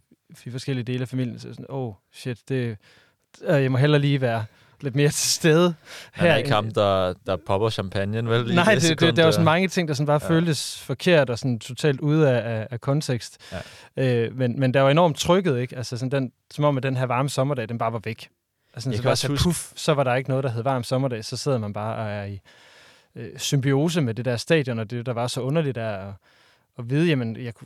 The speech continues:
Speaker 1: hvis jeg havde stukket hovedet ud af døren på den der kolonihave,
Speaker 2: Mm.
Speaker 1: så kunne jeg have hørt de der Eriksen-råb, er, er jeg sikker på, ikke?
Speaker 2: Mm.
Speaker 1: Så,
Speaker 2: Jeg,
Speaker 1: så, så
Speaker 2: jeg
Speaker 1: tæt
Speaker 2: kan også
Speaker 1: på var
Speaker 2: huske,
Speaker 1: man.
Speaker 2: altså, der var, der var jo ingen mennesker på gaden. Og, og der var ikke noget lyd overhovedet. Alle har jo siddet ligesom i hver deres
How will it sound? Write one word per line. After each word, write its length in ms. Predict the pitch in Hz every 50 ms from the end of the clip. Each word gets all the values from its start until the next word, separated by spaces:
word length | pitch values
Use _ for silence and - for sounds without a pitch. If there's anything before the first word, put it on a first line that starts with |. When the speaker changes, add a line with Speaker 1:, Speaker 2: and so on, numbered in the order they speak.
| -
Speaker 1:
hvis 160 | - 135 -
jeg 40 | -
havde 80 | 117 110
stukket 260 | - - 127 123 123
hovedet 220 | 117 147 165 170 151
ud 100 | 151 147
af 220 | 139 120 104 110 107 - -
døren 240 | 170 170 127 104
på 80 | - -
den 140 | 117 110 104
der 60 | 113
kolonihave, 300 | - - 123 120 123 127
Speaker 2:
Mm. 60 | 117 104
Speaker 1:
så 100 | - 127
kunne 140 | - 139
jeg 80 | 120 113
have 100 | 110 107
hørt 280 | - 196 185 131 - -
de 60 | 120
der 180 | 117 107 98 104 110 - _
Eriksen-råb, 880 | 139 131 131 139 - - - 104 92 - _ _ - 120 143 143 113 95 - - _ _
er, 60 | - 120
er 180 | 110 107 110
jeg 140 | 107 110 107
sikker 240 | - - 147 143 147
på, 180 | - 117 107
ikke? 200 | 110 123 113 107
Speaker 2:
Mm. 200 | 104 98 92 87 92 98 _ _ _
Speaker 1:
Så, 160 | - - 120 113 - - 120
Speaker 2:
Jeg, 100 | 120 123
Speaker 1:
så, 60 | -
så 60 | -
Speaker 2:
jeg 80 | 127 123
Speaker 1:
tæt 80 | 151 135
Speaker 2:
kan 60 | 117
også 120 | 123 143
Speaker 1:
på 60 | 135
var 80 | - 120
Speaker 2:
huske, 120 | 117 127
Speaker 1:
man. 100 | 127 117 - - - - -
Speaker 2:
altså, 160 | - 123 120 -
der 80 | 123
var, 240 | 117 113 123 131 139 135 _ _ _ _ _ _ _ _ -
der 60 | 123
var 160 | 120 120 120
jo 100 | 120 113 - _
ingen 200 | 151 143 139 143
mennesker 280 | 120 101 92 - 110
på 100 | 95 110
gaden. 400 | 95 - 87 85 85 85 92 98 - _ _ _ _ _ _ _ _ _ _ _
Og, 180 | - 131 123 95
og 120 | 101 117
der 60 | - 120
var 140 | 110 123 -
ikke 240 | 156 165 - - 139
noget 260 | 135 135 143 160 165 147
lyd 180 | 135 151 160
overhovedet. 560 | 123 113 104 104 104 101 117 123 135 135 113
Alle 120 | 120 131 151
har 120 | 147 143 123
jo 60 | 113
siddet 360 | - - - 139 135 135 135
ligesom 200 | 131 117 127 127
i 40 | 120
hver 240 | 107 107 131 131 123
deres 500 | 110 - 107 104 107 110 123 - - -